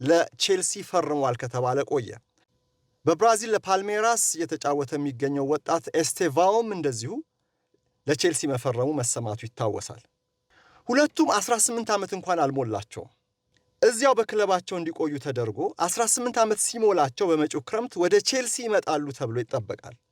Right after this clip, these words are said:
የቼልሲ ይሄ ሁሉ ኢንቨስትመንት ለወደፊቱ ነው እንጂ ለአሁን አይደለም። ኩዌንዳም በዚህ አስተሳሰብ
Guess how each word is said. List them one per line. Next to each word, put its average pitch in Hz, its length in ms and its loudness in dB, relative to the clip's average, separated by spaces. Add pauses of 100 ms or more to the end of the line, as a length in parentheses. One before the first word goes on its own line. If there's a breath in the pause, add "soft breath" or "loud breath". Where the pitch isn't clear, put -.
(680 soft breath)
የቼልሲ 214 420 2 (140)
ይሄ 180 200 0
ሁሉ 175 260 -2
ኢንቨስትመንት 160 800 -2
ለወደፊቱ 175 680 2
ነው 117 140 -4
እንጂ 107 180 -10 (420)
ለአሁን 151 360 0
አይደለም። 107 360 -6 (840 loud breath)
ኩዌንዳም 262 520 4 (200)
በዚህ 208 300 2
አስተሳሰብ 214 600 -2